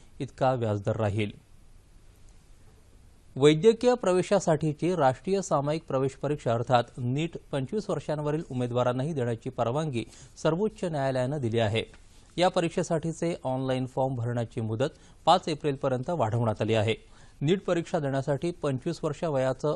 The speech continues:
असलेल्या बंधनाविरोधात सर्वोच्च न्यायालयात याचिका दाखल करण्यात आली होती. अयोध्या राम मंदिर प्रकरणी तातडीनं सुनावणी घ्यायला सर्वोच्च न्यायालयानं आज नकार दिला. या प्रकरणी भाजपा नेते सुब्रमण्यम स्वामी यांनी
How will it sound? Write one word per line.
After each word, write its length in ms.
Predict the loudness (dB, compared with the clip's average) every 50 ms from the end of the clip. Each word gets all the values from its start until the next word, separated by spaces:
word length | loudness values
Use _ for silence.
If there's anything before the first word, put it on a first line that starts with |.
| -2 -6
असलेल्या 460 | -10 -10 -8 -6 -4 -2 0 0 -2
बंधनाविरोधात 880 | 0 0 0 0 0 0 0 0 0 2 2 4 4 4 4 4 2 2 -4 -14 -20 -20 -14 -6 -2
सर्वोच्च 400 | 0 0 2 0 -2 -2 -2 -4
न्यायालयात 400 | -2 0 2 2 2 2 2 0 -2 -4
याचिका 520 | -6 -4 -4 -4 -4 -6 -6 -2 -2 -2
दाखल 380 | 0 2 0 0 0 0 -2 -2
करण्यात 320 | 0 0 -2 -2 -2 -2
आली 120 | -2 -2 -2
होती. 380 | -2 -2 -2 -2 -2 -4 -6 -14 -20 -20 -20 -20 -20 -20 -20 -20 -20 -20 -20 -20 -20 -20 -20 -20 -20 -20 -20 -20 -20 -20 -20 -20 -20 -20 -20 -20 -20 -20 -20 -20 -20 -20 -20 -20 -20 -20 -20 -20 -20 -20 -20 -20 -20 -20 -20 -20 -20 -20 -20 -4 2
अयोध्या 500 | 4 6 6 6 6 4 2 2 4 6
राम 180 | 6 4 4 4
मंदिर 260 | 0 -2 -2 -2 -2
प्रकरणी 480 | -2 -2 -2 -2 0 0 0 0 0 0 0
तातडीनं 440 | 0 0 0 0 -2 -2 0 -2 -2
सुनावणी 400 | -2 -2 -2 -2 0 0 -2 -2
घ्यायला 300 | 0 0 2 2 2 2
सर्वोच्च 480 | 0 -2 -4 -2 -2 -2 -2 -2 -4
न्यायालयानं 480 | -4 -2 0 0 2 2 2 0 0 -2 -2 0
आज 300 | 0 0 0 0 0 -2
नकार 380 | -2 -2 -2 0 0 0 2
दिला. 240 | 2 2 2 2 0 -2 -4 -20 -20 -14 -4 0
या 140 | 2 2 2
प्रकरणी 460 | 2 2 0 0 0 0 0 0 0
भाजपा 440 | 0 0 0 0 0 0 0 0 0
नेते 240 | 0 0 -2 -2
सुब्रमण्यम 580 | -2 -2 -2 0 0 0 0 0 0 0 0 -2
स्वामी 380 | -2 0 0 0 0 0 0 0
यांनी 200 | 0 0 -2